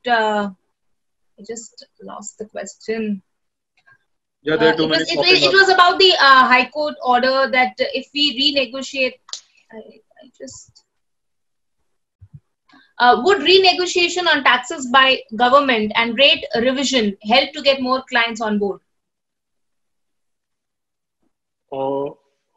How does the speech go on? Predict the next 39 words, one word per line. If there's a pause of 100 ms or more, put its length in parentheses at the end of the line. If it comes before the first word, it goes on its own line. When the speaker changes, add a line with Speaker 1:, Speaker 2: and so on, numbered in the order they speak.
(220)
Speaker 3:
really,
uh, (140)
with
the
industry
is
suffering,
really,
you
know,
uh,
because,
uh,
there
is
no
business, (420)
and
your, (100)
uh, (180)
your,
your
license (480)
and
your, (180)
uh, (180)
minimum
guarantee,
which
generally
you
commit
with
the
government
or
with
your
principal,